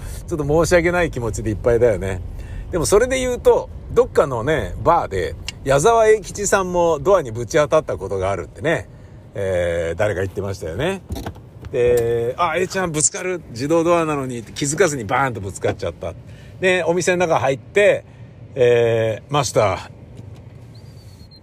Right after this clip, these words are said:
この扉フェアじゃないよ」って言ったっていうね。<laughs>「すいません。アンフェアなドアでした。すいません」って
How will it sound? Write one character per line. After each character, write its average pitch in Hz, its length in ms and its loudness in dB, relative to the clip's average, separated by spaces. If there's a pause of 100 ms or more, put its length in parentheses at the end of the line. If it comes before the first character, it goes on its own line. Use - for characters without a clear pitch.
(480)
こ 151 100 0
の 160 120 2
扉 147 420 4
フ 170 120 2
ェ 170 100 6
ア 131 40 4
じ 104 120 -6
ゃ 101 40 -4
な 110 120 2
い 101 100 0
よ」 87 240 -6
っ - 20 -16
て - 200 -12
言 92 180 -4
っ - 20 -4
た 101 260 0
っ 98 40 -4
て - 180 -20
い 73 80 -18
う 80 60 -18
ね。 135 160 -10 (400)
<laughs> - 360 -12 (320)
「す 147 280 -2
い 139 40 0
ま 135 120 2
せ 131 260 0
ん。 98 120 -8 (1200)
ア 139 140 2
ン 147 120 4
フ 165 60 4
ェ 139 280 4
ア 117 40 -8
な 117 180 0
ド 123 200 4
ア 107 80 2
で 104 100 -4
し - 80 -10
た。 101 100 -4
す 123 140 -6
い 123 40 -4
ま 113 120 -4
せ 120 160 -2
ん」 107 40 -8
っ - 20 -10
て 92 180 -8